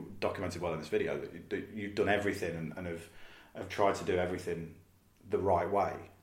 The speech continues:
so you don't get hurt again. Because you could have, you could have said, "Oh, fine, I'm, I'm fine to wrestle now," and, and most indie wrestling companies don't necessarily check.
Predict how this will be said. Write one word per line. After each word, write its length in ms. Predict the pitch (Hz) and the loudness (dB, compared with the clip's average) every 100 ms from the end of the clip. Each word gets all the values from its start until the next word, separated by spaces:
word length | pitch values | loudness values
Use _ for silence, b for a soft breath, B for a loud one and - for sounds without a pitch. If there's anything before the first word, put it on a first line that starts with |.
| - | -10
so 180 | - 98 | -4 -2
you 160 | 104 | 0
don't 200 | 104 123 | 4 4
get 160 | 110 104 | 4 4
hurt 220 | 127 - | 4 2
again. 200 | - - - - - _ _ | -2 -8 -14 -20 -20 _ _
Because 500 | 113 104 113 95 - | -2 4 4 4 0
you 120 | 131 123 | -2 0
could 120 | 135 | 2
have, 140 | - - - - - | 0 -4 -16 -20 -16
you 120 | - | -12
could 160 | - - | -10 -10
have 200 | - - - | -12 -12 -8
said, 240 | - - | -6 0
"Oh, 140 | 135 135 | 4 10
fine, 260 | 202 123 | 10 10
I'm, 220 | 104 110 139 | 8 4 4
I'm 120 | 127 | 10
fine 200 | 185 185 | 12 12
to 80 | 147 | 10
wrestle 260 | 147 - 113 | 8 8 8
now," 260 | 95 95 | 8 8
and, 200 | 95 98 | 6 2
and 200 | 113 113 B B B - | 2 2 B B B -2
most 200 | 135 139 | 2 4
indie 160 | 123 | 6
wrestling 300 | 117 - 113 | 6 4 0
companies 280 | 117 104 98 | -2 -4 -6
don't 360 | - 98 101 - - | -2 0 0 -6 -4
necessarily 680 | 98 90 92 104 98 92 90 | -4 -2 0 0 2 2 0
check. 360 | 90 - - | -2 -4 -8